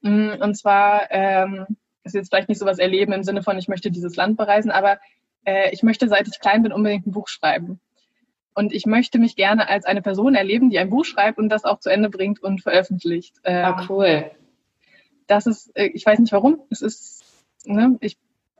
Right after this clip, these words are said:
Speaker 1: es ist so ein,
Speaker 2: Ist ein
Speaker 1: ich glaub, das ist
Speaker 2: Calling.
Speaker 1: ein Wunsch, diesen Wunsch haben viele, aber das ist irgendwie schon ewig da und ja, das ist sowas, was ich gerne erleben möchte. Oh Gott, was möchte ich noch erleben? Ähm, noch zwei Dinge.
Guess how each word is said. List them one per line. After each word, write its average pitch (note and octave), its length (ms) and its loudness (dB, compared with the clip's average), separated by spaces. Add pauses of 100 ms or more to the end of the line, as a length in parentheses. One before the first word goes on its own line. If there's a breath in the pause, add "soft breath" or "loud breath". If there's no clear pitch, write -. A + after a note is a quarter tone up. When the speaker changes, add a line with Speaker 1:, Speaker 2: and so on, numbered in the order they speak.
(120)
Speaker 1:
es G#3+ 160 -8
ist G#3+ 160 -8
so G#3 100 2
ein, G3 500 -4 (200)
Speaker 2:
Ist - 140 -2
ein F#3+ 140 2
Speaker 1:
ich - 20 -4
glaub, - 20 -4
das - 20 -4
ist F3 120 0 (140)
Speaker 2:
Calling. - 140 0
Speaker 1:
ein A#3 60 4
Wunsch, - 260 0 (400 soft breath)
diesen A#3+ 300 6
Wunsch D4+ 180 4
haben B3 180 4
viele, C#4+ 260 2
aber G#3+ 200 2
das A3 160 -4
ist A3 180 -10
irgendwie A3+ 380 2
schon G3+ 380 -2
ewig G3 380 -4
da F3 320 4 (220)
und F3 300 -8 (100)
ja, E3+ 280 -6
das F#3 180 -6
ist F3 140 -10
sowas, F3 260 -6
was F#3 120 -10
ich F#3+ 80 -18
gerne G3 200 0
erleben A3 260 4
möchte. C4 540 2 (1000 loud breath)
Oh G3 100 -2
Gott, - 280 -6
was - 120 -6
möchte G3+ 240 -2
ich G#3 80 -6
noch A3 160 4
erleben? F#3+ 540 0
Ähm, F#3+ 580 -2
noch G3 160 -2
zwei F#3 400 -4
Dinge. F#3 560 -4